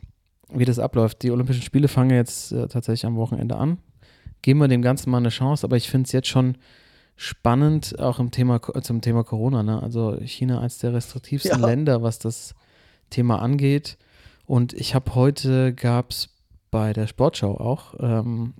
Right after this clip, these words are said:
Speaker 1: auf den Social-Media-Kanälen hat der Klaus Lufen, einer der Reporter vor Ort, der wurde bei Ankunft positiv getestet und ist jetzt direkt in so ein Quarantänehotel gekommen. Und der hat schon mal angefangen, so ein bisschen zu schildern, was da abgeht. Und das ist halt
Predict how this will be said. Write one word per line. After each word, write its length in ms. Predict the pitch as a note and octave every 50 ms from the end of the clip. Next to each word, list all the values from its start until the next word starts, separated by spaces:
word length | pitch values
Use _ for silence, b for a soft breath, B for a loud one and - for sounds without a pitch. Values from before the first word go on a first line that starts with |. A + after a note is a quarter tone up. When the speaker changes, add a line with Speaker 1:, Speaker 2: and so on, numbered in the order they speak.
| -
Speaker 1:
auf 100 | - A#2+
den 140 | - - A#2+
Social-Media-Kanälen 760 | A2+ A#2+ A#2 - A#2+ B2 C3 C3 B2+ - C3 B2 B2+ B2+ B2 B2
hat 80 | A#2
der 80 | A#2+ A2+
Klaus 380 | - - - A#2+ B2 A#2 - -
Lufen, 540 | B2 B2+ C#3 E3 - - C3+ C#3 C#3 C#3 b b b b b b b b b b b b b b b _
einer 260 | - C3+ A#2 A#2+ A#2+
der 540 | A#2 - A#2 A2+ A2+ A2+ A2+ A2+ A2+ A2+ A2+ - - - - - -
Reporter 600 | A#2+ A2+ - - - A#2 A#2 B2+ C3 - C3 A#2+
vor 200 | - - - -
Ort, 400 | - B2 B2 B2 C3 - - b b b b b b b b b b b _ -
der 80 | B2+
wurde 140 | A#2 B2+ C3
bei 120 | B2+ A#2+ -
Ankunft 680 | - B2 C#3+ E3 D3+ - - C#3+ D3+ D3+ - - -
positiv 480 | - - C#3+ D3 D3 C3 - - B2+ -
getestet 560 | - B2 - - B2+ C#3+ - - - C#3 C#3
und 120 | C#3 C3 B2+
ist 120 | A#2+ -
jetzt 220 | - B2 A#2+ - -
direkt 220 | B2 B2 B2+ -
in 80 | - C3
so 60 | B2
ein 60 | A#2+
Quarantänehotel 800 | A#2 - A#2 A#2 A#2+ A#2 - B2+ C3+ C#3 B2 A#2 - - A2 A2
gekommen. 420 | A#2 A#2 - - A#2+ A2+ C3 D#3 b b b b b b b b b b b b b b b _
Und 160 | - B2 A2
der 60 | A2+
hat 120 | A#2 A#2 -
schon 100 | C3 B2
mal 100 | A2+ A#2+
angefangen, 340 | B2+ B2 A#2 - B2 A#2+
so 60 | A#2 A#2
ein 40 |
bisschen 240 | A#2 B2 - - B2 A#2
zu 80 | -
schildern, 340 | A#2+ - C3 C#3 D3 B2+ A#2+
was 160 | A2+ G#2+ -
da 80 | - -
abgeht. 320 | - - - - A2 G#2
Und 100 | G#2+ G#2
das 140 | G#2 A2 -
ist 140 | A#2 - -
halt 300 | A2 G#2 G#2+ - -